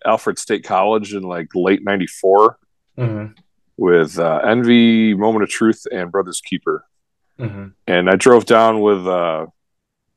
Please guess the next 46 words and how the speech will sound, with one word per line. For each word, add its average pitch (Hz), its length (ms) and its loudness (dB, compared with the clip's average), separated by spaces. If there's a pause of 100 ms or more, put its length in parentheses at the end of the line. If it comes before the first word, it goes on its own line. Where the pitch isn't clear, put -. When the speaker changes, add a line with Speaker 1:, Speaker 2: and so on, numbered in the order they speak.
(100)
Speaker 1:
this 98 120 -8
girl, 101 240 4
Leah, 107 220 6
that 101 120 4
I 101 40 4
went 101 160 0
to 95 100 0
high 104 140 2
school 98 320 0
with, 98 400 -2 (240)
and 98 220 -10 (140)
maybe 101 280 4
somebody 78 460 -2
else, 76 200 -2
I 90 40 2
don't 85 100 2
remember. 76 440 -4 (580)
Um, 87 440 2 (600)
drove 123 220 2
down 127 160 4
to 131 60 4
Speaker 2:
Leah 139 100 6
Speaker 1:
the - 60 -8
show. 143 100 2
Speaker 2:
Carrillo? 151 460 6 (600)
Speaker 1:
Correct. - 340 -12 (400)
Speaker 2:
Oh. - 220 -20 (1800)
Speaker 1:
Yeah, 104 120 -4
she - 160 -8
was 107 120 -6
in 101 80 -6
my 87 100 -4
sister's - 460 -8
grade, 76 260 -2
but 78 120 0
we 87 120 0
went 85 140 -4
to 87 80 -2
the 80 60 -2
same 80 180 -2
high 82 140 -2
school 85 360 -4 (220)
Speaker 2:
Mm-hmm. - 120 2
Speaker 1:
after 101 180 2
she - 160 0
moved 85 240 2